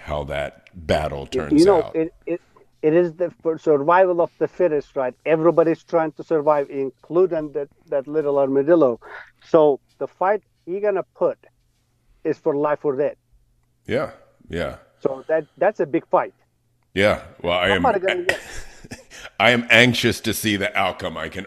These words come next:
Speaker 1: only imagine. I mean, I've heard a lot of people are attacked and killed by armadillos, so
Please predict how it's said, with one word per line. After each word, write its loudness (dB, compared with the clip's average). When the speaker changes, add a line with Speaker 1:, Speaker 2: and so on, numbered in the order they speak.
Speaker 1:
only -4
imagine. -6
I -12
mean, -10
I've -8
heard -4
a -6
lot 0
of -6
people -4
are 0
attacked -2
and -6
killed -2
by -4
armadillos, -6
so -6